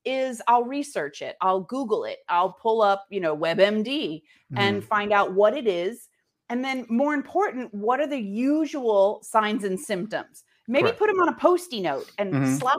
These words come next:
Speaker 1: 'em in my book that year.
Speaker 2: Mm-hmm.
Speaker 1: Because, or, you know, I, I have, I don't know about you, but across my monitors, I have all these Post-it notes, um, of things that, that I have to constantly look at until it becomes part of my memory.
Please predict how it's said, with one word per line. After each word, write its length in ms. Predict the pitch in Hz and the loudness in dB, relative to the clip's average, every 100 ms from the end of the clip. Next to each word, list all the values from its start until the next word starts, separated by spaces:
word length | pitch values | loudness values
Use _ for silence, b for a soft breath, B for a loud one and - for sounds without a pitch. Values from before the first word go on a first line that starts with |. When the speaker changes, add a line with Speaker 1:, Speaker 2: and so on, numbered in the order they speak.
| - | -2
Speaker 1:
'em 80 | 302 | -4
in 100 | 302 | -2
my 120 | 262 247 | 0 0
book 280 | 220 269 - | 0 -2 -2
that 220 | 147 - | -4 -4
year. 360 | 160 90 - - - | -8 -10 -12 -10 -4
Speaker 2:
Mm-hmm. 240 | 120 113 113 _ _ - | -4 -4 -8 _ _ -20
Speaker 1:
Because, 600 | - 220 208 202 196 190 226 | 0 4 6 4 0 -4 0
or, 260 | 220 214 | 2 0
you 140 | 202 208 | -2 -2
know, 120 | 185 | -2
I, 220 | 180 175 | -2 -2
I 120 | 196 | -2
have, 220 | 196 190 - _ | -2 -4 -8 _
I 80 | 202 | -4
don't 100 | 202 | -2
know 60 | 185 | 0
about 240 | 180 180 | -2 -2
you, 100 | 185 | -4
but 140 | 180 180 - | -4 -6 -16
across 400 | - 208 190 - | -2 0 0 -2
my 120 | 190 | -2
monitors, 580 | 180 170 180 190 185 180 | 2 2 0 -2 -2 -2
I 80 | 170 | -2
have 260 | 170 165 170 | 0 0 0
all 120 | 170 | 0
these 180 | 175 170 | 0 -4
Post-it 420 | - 175 170 185 | -2 -2 -2 -4
notes, 440 | 170 170 180 - - _ _ _ 180 | -2 0 -2 -6 -20 _ _ _ 2
um, 480 | 170 170 160 160 - | 4 4 0 -6 -4
of 180 | 165 165 - | -4 -4 0
things 380 | 196 196 285 190 | 2 2 -2 0
that, 360 | 180 175 - 180 | 0 0 -2 0
that 180 | 175 | 2
I 100 | 147 | 2
have 220 | 151 185 - | 2 0 0
to 100 | 185 | -2
constantly 600 | 196 175 - 196 185 185 | 2 2 0 -6 -2 0
look 240 | 170 - | -2 -2
at 180 | 180 180 | -2 -4
until 240 | 185 175 | -6 -4
it 80 | 170 | -4
becomes 460 | 175 190 175 170 - | -6 -4 -4 -6 -4
part 260 | - 185 | 0 0
of 60 | 190 | 0
my 140 | 196 190 | -2 -4
memory. 580 | 175 175 170 170 185 | -4 -4 -4 -6 -8